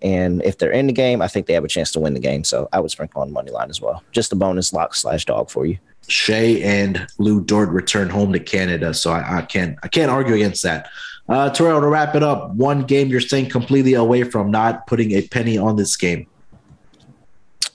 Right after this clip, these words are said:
Speaker 1: Uh, probably Clippers in Boston.
Speaker 2: Yeah, I
Speaker 1: Probably
Speaker 2: thought you were
Speaker 1: Clippers
Speaker 2: gonna
Speaker 1: in
Speaker 2: say
Speaker 1: Boston.
Speaker 2: that.
Speaker 1: Yeah, more than likely
Speaker 2: Um,
Speaker 1: Clippers in Boston.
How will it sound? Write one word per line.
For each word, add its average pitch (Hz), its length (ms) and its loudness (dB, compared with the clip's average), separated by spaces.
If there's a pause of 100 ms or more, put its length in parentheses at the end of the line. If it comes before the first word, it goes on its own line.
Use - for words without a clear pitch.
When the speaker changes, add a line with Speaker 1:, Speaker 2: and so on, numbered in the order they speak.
(220)
Speaker 1:
Uh, 71 2250 0 (140)
probably 95 340 -2
Clippers 76 420 -4
in 67 120 -4
Boston. 73 420 -4 (720)
Speaker 2:
Yeah, 78 100 -2
I - 40 -2
Speaker 1:
Probably 87 160 0
Speaker 2:
thought - 120 -8
you 82 140 -2
were 80 80 -2
Speaker 1:
Clippers 73 180 -2
Speaker 2:
gonna 82 100 0
Speaker 1:
in 80 40 -2
Speaker 2:
say 76 80 -4
Speaker 1:
Boston. - 20 -4
Speaker 2:
that. 76 260 -4 (140)
Speaker 1:
Yeah, 80 240 0 (140)
more 117 100 2
than 123 100 2
likely 120 380 2
Speaker 2:
Um, 117 100 0
Speaker 1:
Clippers 82 300 -4
in 87 80 0
Boston. 82 400 -2